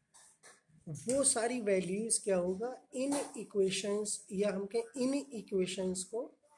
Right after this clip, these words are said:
satisfied करती होंगी। मतलब एक्स वन, एक्स टू, एक्स एन की जो value हमने find out की होंगी solution में,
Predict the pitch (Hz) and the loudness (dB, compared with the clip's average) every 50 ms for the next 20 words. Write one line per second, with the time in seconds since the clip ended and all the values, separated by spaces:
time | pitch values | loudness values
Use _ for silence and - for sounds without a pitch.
0 | _ _ _ - - - 190 185 190 214 190 - - - 190 175 180 185 208 220 | _ _ _ -8 -6 -4 -4 -4 -4 -4 -4 -4 -4 -4 -6 -4 -4 -2 -4 -4
1 | - - - 185 165 - - - 190 185 170 170 175 170 165 156 156 156 156 - | -6 -8 -8 -8 -8 -8 -8 -8 -8 -6 -6 -8 -8 -6 -6 -4 -4 -4 -6 -6
2 | 170 180 202 226 - - - - - - - - - - - - 202 190 190 - | -4 -4 -4 -4 -6 -10 -18 -18 -18 -20 -20 -20 -20 -12 -4 -2 -2 0 0 0
3 | 226 226 214 208 202 202 - - - 220 190 180 190 - 202 196 202 196 208 214 | 0 2 2 2 2 0 0 -2 -2 0 0 0 -2 -2 -2 -2 -2 -2 0 0
4 | 202 185 185 180 175 185 202 196 196 202 202 196 - - 170 160 160 160 160 165 | 2 2 2 2 0 0 -2 -2 -2 -2 -4 -4 -6 -6 -8 -8 -6 -4 -2 -2
5 | 180 185 185 - - 190 185 185 175 180 180 190 220 240 - - _ _ _ _ | -2 -2 -4 -6 -4 -2 0 0 0 0 0 -2 -2 -2 -6 -14 _ _ _ _
6 | _ - - 190 175 180 180 170 - 185 180 185 208 240 294 | _ -12 -8 -4 -4 -2 -4 -4 -2 -2 0 0 0 0 -2